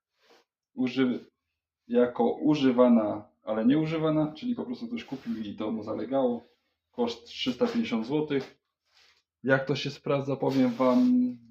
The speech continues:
mm, pierwsze cięcie mam za sobą. E, wychodzi to dosyć fajnie, e, także jestem mile zaskoczony.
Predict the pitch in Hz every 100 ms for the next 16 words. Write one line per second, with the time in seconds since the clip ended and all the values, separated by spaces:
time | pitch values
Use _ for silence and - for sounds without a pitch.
0 | _ _ 214 98 104 120 123 - 156 151
1 | 131 143 131 135 127 123 123 185 139 127
2 | 123 _ _ _ _ _ _ 107 113 233
3 | 254 151 139 - 117 120 120 110 - 120
4 | 120 139 190 196 _ - 117 113 - -
5 | - 117 120 120 123 123 123 120 120 -
6 | - 127 156